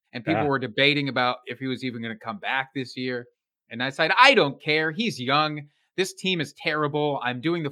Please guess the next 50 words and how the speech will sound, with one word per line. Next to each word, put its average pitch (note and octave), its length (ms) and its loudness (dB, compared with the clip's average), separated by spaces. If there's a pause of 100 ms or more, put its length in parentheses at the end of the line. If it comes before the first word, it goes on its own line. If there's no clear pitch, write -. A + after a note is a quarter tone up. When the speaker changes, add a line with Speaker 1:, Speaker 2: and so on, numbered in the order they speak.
Speaker 1:
full D3+ 240 2
rebuild C#3+ 520 -2
thing." C3 280 -4
I'd A2+ 100 -6
already C#3 260 -2
done B2 220 -4
that A#2 280 -6
for A2+ 80 -16
a G#2 80 -12
while G#2 480 -10 (340)
leading G#2+ 200 -10
up B2+ 140 -4
to A2+ 80 -18
this A2+ 220 -10
trade. A2 320 -8 (680)
And A2 180 -6
so B2+ 200 0
I A#2 140 2
just A2+ 220 -4
said, G#2+ 340 -2 (560)
"I, - 60 -4
I, - 40 -6 (400)
I'll D3 140 0
try A#2 320 -2
this F#2+ 420 -14 (340)
and B2+ 140 -10
see D3+ 120 -4
what C3 100 0
happens." C3 260 -2
This C#4 160 2
was D4 140 0
also B3 260 10
when G3+ 120 4
Brandon D#3 340 4
Cooks D3+ 260 -2
had D3+ 200 0
that C#3 200 4
whole, C#3+ 240 0
like, B2 280 0 (180)
"Will C3+ 240 0
he, D3+ 200 -2
won't D3 280 2
he B2+ 240 -6
finish B2+ 260 -4
out C#3 140 -2
the D3+ 80 -6
season D3 340 -4
with E3 140 -6
the E3+ 40 -6
Texans?" - 580 -8